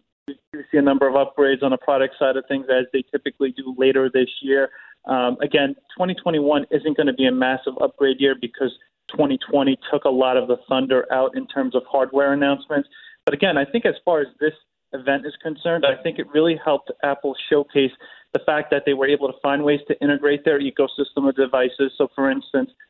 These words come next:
um, with Mac O S, they can now kind of, um, you, you can now kind of use your keyboard on both as, uh, on, on your Mac as well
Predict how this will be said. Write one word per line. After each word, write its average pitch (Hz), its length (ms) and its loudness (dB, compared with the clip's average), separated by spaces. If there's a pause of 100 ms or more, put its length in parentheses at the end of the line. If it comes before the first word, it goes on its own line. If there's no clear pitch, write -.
(140)
um, 127 380 0
with 135 260 0
Mac 139 340 -2
O 135 200 2
S, 135 1000 0 (380)
they 143 100 0
can 143 220 -8
now 139 320 0
kind 135 220 -2
of, 131 160 0 (240)
um, 127 440 -2
you, 156 440 -10
you 160 140 -6
can 143 420 0 (140)
now 139 400 2 (100)
kind 135 160 0
of 123 80 -2
use 147 280 -4
your 143 160 0 (120)
keyboard 139 400 2 (380)
on 135 240 0
both 143 280 2
as, 127 120 -4 (200)
uh, 120 120 -6 (180)
on, 139 320 0
on 147 180 0
your 139 140 0
Mac 139 280 -2
as 127 200 -6
well 139 300 2